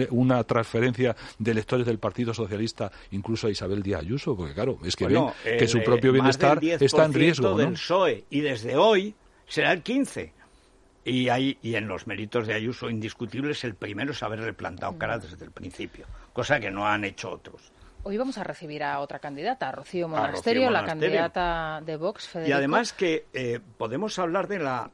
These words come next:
Speaker 2: del plan económico de Vox, porque es, es una cosa que nunca aparece, siempre aparece la seguridad y la inmigración, ¿no? Es que Vox tiene un programa económico y hoy es el día también de hablar de eso. Hoy que dice que van a por Madrid, claro.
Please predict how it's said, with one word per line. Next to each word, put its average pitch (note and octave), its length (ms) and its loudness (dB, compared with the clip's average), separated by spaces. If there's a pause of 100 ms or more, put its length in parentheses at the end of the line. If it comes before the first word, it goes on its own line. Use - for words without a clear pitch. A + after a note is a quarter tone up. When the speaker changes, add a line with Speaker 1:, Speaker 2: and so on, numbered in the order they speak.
Speaker 2:
del F2+ 120 -12
plan F#3 240 -4
económico E3+ 640 -4
de G#2+ 300 -4
Vox, E3 380 -8 (560)
porque A2 380 -4
es, - 160 -6
es - 200 -12
una C#3+ 140 -2
cosa E3 200 -4
que C#3 80 -6
nunca C#3+ 240 -2
aparece, C3 420 0
siempre B2 240 -8
aparece C3 380 -4
la A2+ 140 -6
seguridad G#2+ 440 -4
y - 40 -2
la F#3+ 80 0
inmigración, D3 680 -6 (300)
¿no? - 160 -6
Es - 100 -18
que G2+ 100 -12
Vox F2+ 180 -10
tiene D#3+ 220 -2
un G#3+ 80 0
programa A2 320 -4
económico A2+ 640 -4
y B2 160 -4
hoy A#2+ 200 0
es - 140 -2
el G2+ 140 -8
día D3 260 -2
también G2 360 -10
de F#2+ 80 -6
hablar F2 260 -6
de C#3+ 140 0
eso. - 240 -8 (240)
Hoy A#2+ 160 -6
que A#2+ 140 -2
dice C#3 380 -2
que C#3 100 -4
van G#2 260 -2
a B2 100 -2
por A2 160 -6
Madrid, F2 400 -10
claro. A#2+ 240 -8